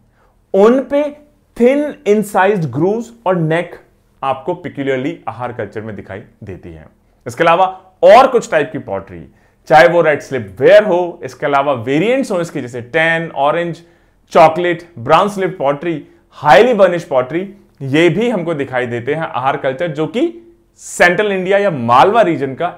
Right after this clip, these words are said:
एक इंपॉर्टेंट कल्चरल ट्रांजिशन एलिमेंट है। इसके अलावा कोर्स हैंडमेड रेड और ग्रे वेयर्स भी हमको यहां दिखाई देते हैं। एक जो यूनिक फीचर है आहार कल्चर का, वो है टेराकोटास। जो एनिमल टेराकोटास हैं, उसमें चाहे नेचुरलिस्टिक हो या स्टिलाइज्ड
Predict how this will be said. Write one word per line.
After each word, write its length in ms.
एक 160
इंपॉर्टेंट 560
कल्चरल 380
ट्रांजिशन 600
एलिमेंट 400
है। 140
इसके 180
अलावा 520
कोर्स 520
हैंडमेड 580
रेड 180
और 120
ग्रे 180
वेयर्स 320
भी 60
हमको 240
यहां 180
दिखाई 260
देते 260
हैं। 180
एक 340
जो 80
यूनिक 320
फीचर 280
है 60
आहार 180
कल्चर 360
का, 360
वो 100
है 160
टेराकोटास। 1000
जो 300
एनिमल 400
टेराकोटास 720
हैं, 300
उसमें 280
चाहे 220
नेचुरलिस्टिक 720
हो 280
या 100
स्टिलाइज्ड 520